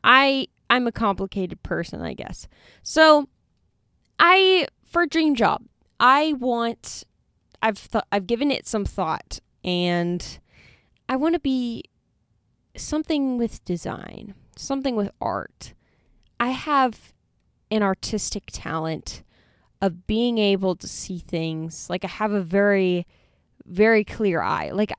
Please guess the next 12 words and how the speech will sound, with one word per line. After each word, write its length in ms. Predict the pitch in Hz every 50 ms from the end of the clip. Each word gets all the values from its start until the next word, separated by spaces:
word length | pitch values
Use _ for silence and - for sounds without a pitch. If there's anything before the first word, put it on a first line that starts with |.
| -
my 300 | - 202 202 196 196 196
attention 840 | 196 190 - - 190 - - - 220 220 226 - - 262 247 240 233
to 120 | - 214
detail, 600 | 180 165 185 196 190 - - 196 165 156 156 160 160
while 260 | 160 170 165 165 165
some 260 | 165 - - 196 208
people 360 | 214 - 208 190 170 180 175
may 420 | 170 170 170 170 170 165 170 160 - _ _ _ _ _ _ _ - -
think 400 | - - - 202 190 190 - -
that 400 | - 170 185 180 170 165 165 - -
it's 360 | - 185 - - - - - - -
awful, 580 | 151 170 170 165 - - - 156 139 - -